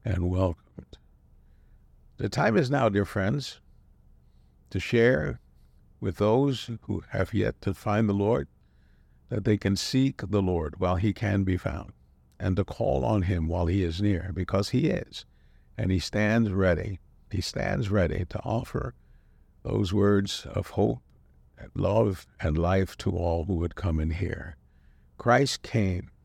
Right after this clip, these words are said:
so that you and I and all people who were wicked could forsake our wicked ways,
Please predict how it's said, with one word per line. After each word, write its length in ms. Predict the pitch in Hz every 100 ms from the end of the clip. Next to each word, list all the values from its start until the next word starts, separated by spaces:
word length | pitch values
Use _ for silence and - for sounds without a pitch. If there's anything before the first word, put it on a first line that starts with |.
| -
so 280 | - - 104
that 180 | 90 85
you 200 | 101 110
and 120 | 110
I 260 | 95 - - _ _ _ -
and 120 | 82
all 180 | 92 127
people 400 | 117 101 - - _ _ _ _ _ _ -
who 100 | -
were 180 | 92 90
wicked 400 | 110 123 - 82 - _ _ - _ _ _ -
could 160 | 85
forsake 480 | - 95 - 127 113 - _ -
our 260 | 87 85 80
wicked 320 | 82 78 82
ways, 640 | 82 80 90 87 - -